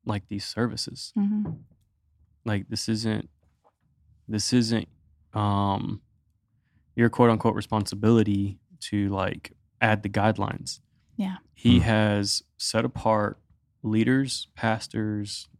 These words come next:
Speaker 1: ministers to, um, be entrusted with the Lord's service.
Speaker 2: Yeah.
Speaker 1: That being said, when you're in service as just, like, in the congregation, you put your trust in Jesus, but you also put your trust in Jesus at the fact that Jesus trusts
Speaker 2: Mm.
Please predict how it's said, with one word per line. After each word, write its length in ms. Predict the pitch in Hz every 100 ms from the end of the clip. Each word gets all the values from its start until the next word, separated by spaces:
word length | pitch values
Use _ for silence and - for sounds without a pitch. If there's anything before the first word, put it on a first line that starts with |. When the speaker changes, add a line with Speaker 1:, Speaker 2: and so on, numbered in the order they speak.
| _
Speaker 1:
ministers 640 | 120 110 104 - 98 98 -
to, 380 | - 104 98 95 _ _ _ _ _
um, 440 | 104 98 95 104 101
be 160 | 120
entrusted 480 | 123 - 120 - 110
with 260 | 110 107 _
the 100 | 113
Lord's 300 | 113 107 -
service. 460 | 139 127 - - -
Speaker 2:
Yeah. 260 | 233 208 175
Speaker 1:
That 80 | 143
being 220 | 127 107
said, 420 | - 151 120 - _ _ _ _ _ _ _ -
when 260 | 117 110
you're 160 | 117 120
in 180 | 143 143
service 460 | - 123 110 104
as 140 | 107 104
just, 200 | 101 -
like, 280 | 104 - - _ _
in 140 | 123
the 80 | 117
congregation, 960 | - 120 110 104 110 120 - 101 98 101 - _ _ _ _ - -
you 180 | 113 123
put 220 | - 180
your 100 | 156
trust 340 | 123 127 117 -
in 100 | 104
Jesus, 380 | 107 147 131 -
but 200 | 110 -
you 160 | 113
also 220 | 120 139 113
put 280 | - - -
your 80 | 113
trust 220 | - 110
in 80 | 104
Jesus 340 | 107 113 101
at 140 | 101 -
the 80 | 107
fact 260 | 104 101
that 180 | - -
Jesus 400 | - 117 104 -
trusts 800 | - - - 175 113 - - -
Speaker 2:
Mm. 680 | 220 214 202 196 202 202